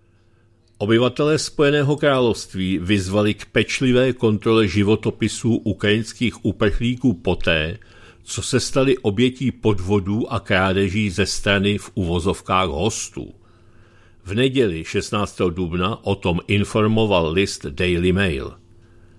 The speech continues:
Britové se obávají, že někteří uprchlíci zneužívají sociální systém a žádají o dávky, i když ve skutečnosti nejsou finančně omezeni, uvádí se v článku.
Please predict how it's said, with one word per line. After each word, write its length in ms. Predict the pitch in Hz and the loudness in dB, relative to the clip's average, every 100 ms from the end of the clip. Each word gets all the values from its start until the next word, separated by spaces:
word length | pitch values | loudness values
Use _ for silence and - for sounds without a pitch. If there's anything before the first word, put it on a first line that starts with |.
| - - - - _ _ | -20 -20 -20 -20 _ _
Britové 480 | 87 104 101 147 160 | 0 0 2 2 2
se 160 | - | 2
obávají, 880 | - 127 117 113 104 98 92 95 110 - | 0 0 2 0 0 0 -2 -2 -4 -2
že 200 | 117 110 | 0 2
někteří 560 | 110 - 143 107 120 | 2 0 0 0 0
uprchlíci 880 | - 107 - 104 - 107 107 - 120 | 0 -2 0 0 2 0 -2 -2 0
zneužívají 760 | 95 104 131 95 117 110 123 | 0 0 2 0 2 4 2
sociální 680 | 113 113 92 - 110 113 95 | 2 0 0 0 2 0 -2
systém 640 | 78 92 - - 107 113 127 - - - | -2 -4 -2 0 0 0 -4 -10 -20 -4
a 140 | 107 | 0
žádají 540 | 101 117 117 143 156 135 | 2 4 2 2 0 0
o 140 | - | 2
dávky, 520 | 113 104 101 101 - | 2 4 2 -2 -4
i 260 | 123 - 143 | -4 0 0
když 280 | 139 180 104 | 0 -2 0
ve 120 | 117 | 0
skutečnosti 840 | - - 175 - - 101 - - | 0 -2 -2 -2 -2 -2 -2 0
nejsou 540 | 92 95 101 - 120 135 | 2 2 0 0 2 2
finančně 600 | - 101 104 107 - - | 2 2 2 0 -2 0
omezeni, 580 | 120 117 85 76 78 - - - | 2 2 0 -4 -8 -10 -16 -6
uvádí 520 | 87 85 92 87 104 | -2 0 0 0 -2
se 180 | - 127 | 0 -2
v 80 | - | 0
článku. 580 | - 104 78 - - | 0 0 -2 -6 -14